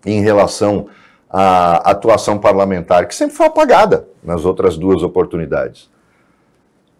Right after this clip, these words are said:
E foi surpreendente, e eu não imaginava que houvesse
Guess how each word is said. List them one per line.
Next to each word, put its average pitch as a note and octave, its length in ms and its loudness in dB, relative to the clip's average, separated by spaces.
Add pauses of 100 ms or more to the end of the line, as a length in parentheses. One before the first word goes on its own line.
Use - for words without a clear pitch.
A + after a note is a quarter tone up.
(100)
E F#3 100 0
foi D3+ 180 2
surpreendente, D#3+ 960 0
e B2+ 120 -6
eu D3 140 2
não D#3+ 160 0
imaginava E3+ 800 -2
que F#3+ 120 -4
houvesse E3 720 0